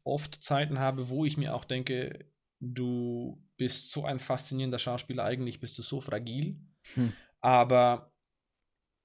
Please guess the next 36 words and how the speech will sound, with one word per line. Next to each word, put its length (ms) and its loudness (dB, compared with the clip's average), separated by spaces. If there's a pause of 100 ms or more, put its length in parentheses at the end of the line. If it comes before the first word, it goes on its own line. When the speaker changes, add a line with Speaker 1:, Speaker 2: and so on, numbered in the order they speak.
(160)
Speaker 1:
ich 180 6
würde 160 2
behaupten, 580 2 (180)
beides 580 4
ist 340 0
Realität. 580 0 (840)
Ähm, 440 4
ich 260 0
weiß 360 4
mit 120 4
Sicherheit, 520 -2
dass 120 -2
ich 100 -2
sehr 140 0
vieles 240 -4
davon 320 -4
verarbeitet 640 -4
habe 200 -2
und 40 -2
hinter 160 -2
mir 140 -4
gel-, 120 -8
hinter 220 0
mir 120 -2
gelassen 340 -6
habe. 340 -4 (480)
Ich 220 -2
weiß 240 4
sehr 180 2
wohl, 340 0 (200)
dass 180 -4
ich 400 -6 (380)
sehr, 260 -4
sehr 140 -2
freundlich 520 0
und 300 -10